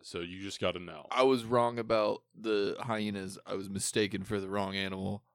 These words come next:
Speaker 2: These animals
Speaker 1: Eat your butthole.
Speaker 2: can go up to thirty-one miles an hour.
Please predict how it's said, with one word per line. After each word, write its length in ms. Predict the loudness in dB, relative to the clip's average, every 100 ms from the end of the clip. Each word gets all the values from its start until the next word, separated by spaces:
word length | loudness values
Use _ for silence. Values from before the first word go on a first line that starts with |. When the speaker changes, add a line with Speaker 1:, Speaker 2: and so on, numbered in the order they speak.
| _
Speaker 2:
These 340 | 4 10 10 10
animals 600 | 6 2 -2 -4 -6 -10 _
Speaker 1:
Eat 120 | -12
your 100 | -10
butthole. 380 | -10 -10 -10 -14 -16 _ _
Speaker 2:
can 400 | -4 -4 -4 -12 _ _ 2
go 220 | 4 4
up 140 | 2 -4
to 80 |
thirty-one 480 | -6 -2 -2 -4 -6
miles 280 | -8 -8 -8
an 80 | -10
hour. 280 | -10 -12